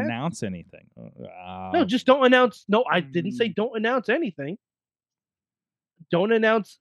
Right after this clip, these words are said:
Speaker 1: some of the matches.
Speaker 2: Would you rather have, and Matt Hardy will be action, and a Blackpool Combat
Speaker 1: Nope.
Speaker 2: Club and
Speaker 1: I, I,
Speaker 2: trios?
Speaker 1: no, no, I want it to be,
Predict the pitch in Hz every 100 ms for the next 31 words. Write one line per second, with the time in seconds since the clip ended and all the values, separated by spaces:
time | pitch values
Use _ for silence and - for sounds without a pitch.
0 | _ - 185 220 208 196 190 208 277 -
1 | - _ 135 139 139 139 147 143 139 135
2 | 139 120 - 160 185 185 202 190 233 214
3 | 143 120 113 104 104 - 98 104 123 131
4 | 135 135 135 135 139 127 143 - 170 -
5 | 202 226 - 147 147 175 226 - 123 107
6 | 92 254 415 370 - _ 269 359 - 254
7 | 254 185 240 285 311 - _ 226 - 247
8 | 240 226